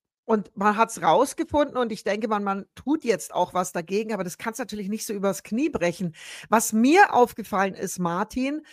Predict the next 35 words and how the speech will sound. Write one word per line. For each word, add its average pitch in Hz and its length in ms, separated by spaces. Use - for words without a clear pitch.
also 220 220
das, 208 340
das - 140
ist - 180
wieder 233 220
was, 220 180
da 196 100
könnte 226 260
ich 208 80
schon 196 80
wieder 185 160
hochgehen. 220 380
Schmerzen 247 560
von 240 200
Frauen 196 500
werden 214 360
häufiger 285 640
als 226 360
emotional 226 1080
oder 226 240
als 226 300
übertrieben 226 800
bewertet. 127 800
Ja, 185 260
also 190 200
wenn 220 100
eine 226 80
Frau 185 240
jetzt 262 140
sagt: 233 180
„Ah, 233 220
ich 226 120
habe“, 226 140
da, - 80
da, - 80